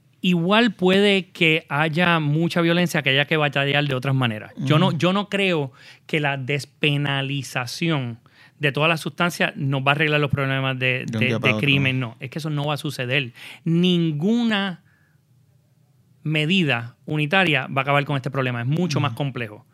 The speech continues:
Speaker 2: Claro.
Speaker 1: Este, esta, esta, esta, mm, sugerencia de nosotros salubristas es precisamente más para la salud y para ayudar en un plan más complejo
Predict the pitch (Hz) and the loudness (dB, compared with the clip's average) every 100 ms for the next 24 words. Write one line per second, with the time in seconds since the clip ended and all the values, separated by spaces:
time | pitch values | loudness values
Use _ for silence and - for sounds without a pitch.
0 | - - 101 113 170 175 - 202 175 151 | -18 -14 -12 -2 0 0 0 0 0 -2
1 | 208 190 151 143 185 180 170 - 151 135 | 0 -2 -2 -4 -2 0 -2 -4 -10 -8
2 | 165 165 156 147 131 127 - 175 160 143 | -4 -2 -2 -2 -4 -8 -14 -8 -4 -2
3 | 143 147 165 170 180 175 160 180 190 180 | -2 -4 -4 -4 -4 -6 -4 -2 -4 -4
4 | 160 135 - 151 175 185 196 185 156 127 | -8 -8 -8 -8 -6 -4 -4 -2 -4 -4
5 | - - - 165 156 170 160 147 160 185 | -16 -12 -4 -4 0 0 0 -2 0 0
6 | 190 - 151 151 151 151 151 143 147 147 | -2 -4 0 2 2 0 -2 0 0 0
7 | 180 180 - - 147 147 151 160 180 175 | 0 0 -4 -6 -6 -6 -4 -2 -2 -4
8 | - 156 165 160 147 165 - - 151 135 | -4 -2 0 0 0 -2 -4 -10 -8 -8
9 | 123 190 190 139 123 | -6 -6 -6 -8 -10